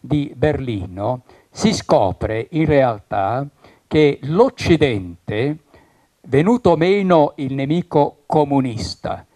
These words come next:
nel momento in cui non può più continuare a rap-, a identificarsi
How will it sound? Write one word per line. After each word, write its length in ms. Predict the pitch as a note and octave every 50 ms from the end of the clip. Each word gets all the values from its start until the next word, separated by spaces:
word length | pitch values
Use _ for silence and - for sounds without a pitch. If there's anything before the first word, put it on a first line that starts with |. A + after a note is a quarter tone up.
| _ _ _ _
nel 180 | - C3 C#3 D3
momento 720 | D#3 F3 F#3+ A3+ A#3+ B3 A3 G#3 _ - F#3 E3 E3 - -
in 340 | D#3+ D3+ D#3+ D#3 D3+ - -
cui 580 | - - G3+ G3+ G#3+ G#3+ G#3 G3 F3+ C#3+ - _ _ _ _ _ _ _
non 440 | - - C3+ B2+ D#3 D#3+ F3 F3 D3
può 160 | - E3+ E3
più 440 | - - - G3+ A3 A3+ A3 A3 - -
continuare 1120 | - D#3 D3 C#3 - - - D3+ C#3+ D3 D3+ D3+ D#3+ E3 E3 D#3+ D#3+ D#3 D3 C#3 C3+ - _ -
a 280 | D3 D3 D3+ D#3 - _ _ _ _ _ -
rap-, 420 | - C#3 E3+ F#3 G3 - _ _ -
a 280 | - E3 D3+ D3 - _ -
identificarsi 1500 | - F#3 G3+ F#3 - F3+ F3 D#3+ - - F3 D#3 - D#3 C#3+ - - E3+ F#3 G#3 F#3 E3+ - - - - G3+ G3+ F#3+ F#3+